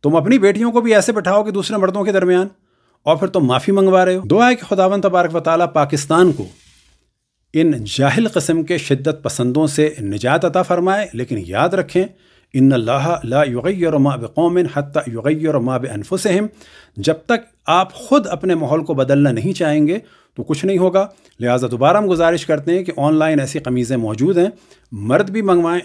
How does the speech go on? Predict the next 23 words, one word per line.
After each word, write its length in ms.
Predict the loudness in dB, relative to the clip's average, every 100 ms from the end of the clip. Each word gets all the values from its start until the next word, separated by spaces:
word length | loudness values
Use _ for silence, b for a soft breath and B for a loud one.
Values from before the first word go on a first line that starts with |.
| -10
ख़वातीन 460 | -8 -4 2 2
भी 100 | 2
मंगवाएं, 440 | 2 2 2 0 -4
ताकि 280 | -6 -4 -6
प्रॉब्लम 380 | -4 -4 -2
ना 160 | -4 -6
हो। 240 | -12 _ _ _ _ _ b b b -2
अब 120 | 0
ज़मनन 340 | 0 0 2
बयान 260 | 2 2 2
करें 200 | 2 2
कि 60 |
बाज़ 240 | 2 2 2
दफ़ा 180 | 2 2
होता 160 | 2
है 80 | 0
जी 80 | -2
फुटबॉल 520 | 0 0 2 4 4
पर 180 | 2 2
जो 160 | 0
तौहीन 360 | 0 2 4 4
हो 120 | 2
गई। 200 | -4 -14